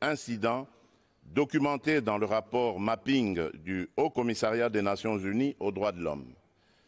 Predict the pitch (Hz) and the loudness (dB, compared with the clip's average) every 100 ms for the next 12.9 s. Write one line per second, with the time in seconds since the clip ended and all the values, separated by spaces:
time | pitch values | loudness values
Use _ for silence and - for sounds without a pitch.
0 | _ _ _ _ _ _ 95 104 127 120 | _ _ _ _ _ _ -4 0 -2 -2
1 | 147 165 185 180 - _ _ _ _ 110 | 0 0 0 -6 -12 _ _ _ _ -4
2 | 110 110 151 147 151 131 127 98 - - | -2 0 -2 0 -2 -2 -4 -6 -10 -14
3 | - 120 110 104 95 - _ - 98 - | -2 0 2 2 0 -6 _ -6 -4 0
4 | 135 139 - 160 127 117 - 165 131 123 | 2 0 0 -2 0 -2 2 2 2 0
5 | 127 104 - 110 104 135 123 87 69 - | 0 -2 -4 -2 0 2 2 0 -10 -16
6 | _ _ - 165 175 135 127 120 123 123 | _ _ -4 0 0 0 0 0 -2 -2
7 | 131 - 104 92 87 92 104 147 156 127 | -2 0 -2 0 -2 -4 -2 0 0 -4
8 | - - _ _ _ - 170 190 - - | -10 -20 _ _ _ 0 2 2 -2 -4
9 | 151 151 143 135 135 131 139 - 160 139 | 0 2 2 0 -4 -4 -2 0 2 2
10 | 101 104 120 135 139 117 - 107 123 160 | 2 2 4 4 2 0 0 0 0 -2
11 | 160 - _ _ _ - 110 113 165 180 | -4 -10 _ _ _ -4 -2 0 0 0
12 | 160 113 117 113 151 139 - - | 0 0 0 2 2 0 -6 -8